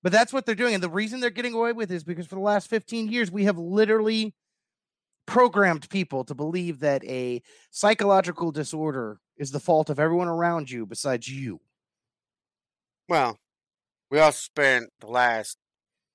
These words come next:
Speaker 2: however many decades telling people that everybody's opinion matters, right, wrong, or indifferent, in an effort to be tolerant and be these little kumbaya fucking hippie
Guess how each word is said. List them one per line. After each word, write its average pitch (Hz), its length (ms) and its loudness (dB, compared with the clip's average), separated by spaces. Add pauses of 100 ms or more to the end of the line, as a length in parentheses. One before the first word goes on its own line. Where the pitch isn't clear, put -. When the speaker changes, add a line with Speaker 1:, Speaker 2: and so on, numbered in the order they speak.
(140)
Speaker 2:
however 135 420 4
many 135 320 0
decades 127 600 0
telling 131 380 0
people 123 440 -8
that 120 200 -4
everybody's 120 760 -6
opinion 107 540 -12
matters, 101 600 -12 (640)
right, 151 340 6
wrong, 131 400 2
or 135 180 -2
indifferent, 139 500 -6 (580)
in 254 180 6
an 262 300 4
effort 240 580 0
to 226 140 -8
be 220 320 -6
tolerant 202 880 4
and 160 180 -6 (500)
be 240 280 2
these 196 360 -4
little 220 440 -4
kumbaya 214 1000 4
fucking 185 460 -4
hippie 160 500 -4